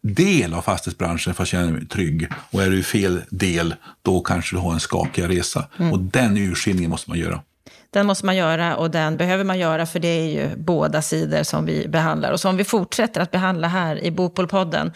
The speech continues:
Speaker 2: Och med det så avslutar vi den här veckans Bopolpodden. Är det så att du gillar det du hör, åh vad trevligt det vore att få höra ifrån dig. Skriv då till oss på podd at bostadspolitik punkt se.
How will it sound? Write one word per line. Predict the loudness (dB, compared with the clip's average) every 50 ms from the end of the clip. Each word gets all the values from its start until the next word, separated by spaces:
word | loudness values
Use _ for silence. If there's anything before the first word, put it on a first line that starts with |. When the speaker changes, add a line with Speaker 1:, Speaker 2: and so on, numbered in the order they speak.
| -10 -18 -20 -10
Speaker 2:
Och | -4 0 2 2
med | 2 2
det | 2 2 0 0 0 0
så | 0 0
avslutar | 0 0 0 0 -2 -2 -2 -2 -2 -2 0 0
vi | 0 0 0 0 0
den | 0 0 0
här | 0 0 0 0 0 -2 -2 -2
veckans | -2 -2 -2 -4 -4 -2 0 0 0 0 0 -2 -4 -4 -6 -8 -10 -12 -20 _ _ _ _ 0
Bopolpodden. | 2 2 2 2 0 -2 0 0 0 0 -2 -4 -2 0 0 0 0 0 0 2 2 2 2 2
Är | 0 0
det | 0 0
så | 0 0
att | 0
du | 0
gillar | 0 0 0 0
det | 2 2
du | 2 2
hör, | 2 2 2 2 0 -2 -4 -4 0
åh | 2 2 2 2 2
vad | 0 -2
trevligt | -2 -2 -2 -2 -2 -2
det | -2
vore | 0 0 0 0
att | 0 0
få | 2
höra | 2 2 2
ifrån | 0 -2 -2 -2 -2 -2 -2
dig. | -2 -2 -2
Skriv | -2 -2 0 2 2 2 2
då | 2 2 0 2
till | 2 2
oss | 0 0 0 -4
på | -4 -4 -2
podd | 0 2 2 2 2 0 0
at | -2 -2 0
bostadspolitik | 0 -2 0 0 -2 -4 -2 0 -2 0 0 0 0 0 -2 -6 -8 -4
punkt | 0 0 0 0 -2 -4 -6 -6 -6 -6
se. | -6 -4 -4 -4 -4